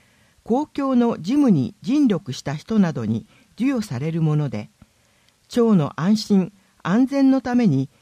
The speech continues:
消防活動に尽力された業績を称えられたものです。町議会への理解を深める。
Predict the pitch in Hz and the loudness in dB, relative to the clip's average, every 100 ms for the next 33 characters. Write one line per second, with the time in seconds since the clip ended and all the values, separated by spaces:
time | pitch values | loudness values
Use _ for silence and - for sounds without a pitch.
0 | _ _ - 202 226 220 240 226 240 226 | _ _ -4 0 2 2 0 0 -8 -8
1 | 170 151 131 127 151 277 247 196 - 143 | -4 0 0 0 2 2 2 0 -8 -10
2 | 127 123 120 - _ _ - 170 214 214 | -10 -10 -12 -12 _ _ -4 -2 0 -2
3 | 214 196 175 175 _ 147 151 226 247 226 | -4 -2 -4 -4 _ -10 -6 -4 -4 -4
4 | 220 214 190 175 156 110 - - _ _ | -4 -2 2 2 2 -2 -10 -14 _ _
5 | _ _ _ _ _ _ _ _ _ _ | _ _ _ _ _ _ _ _ _ _
6 | _ _ 220 262 285 311 - 214 165 135 | _ _ -2 -2 -4 -8 -6 -4 -2 -2
7 | 131 123 - 143 233 - 302 233 127 110 | -2 -2 -6 -8 -8 -6 -6 -6 -6 -8
8 | 107 - 160 143 107 | -10 -10 -6 -6 -8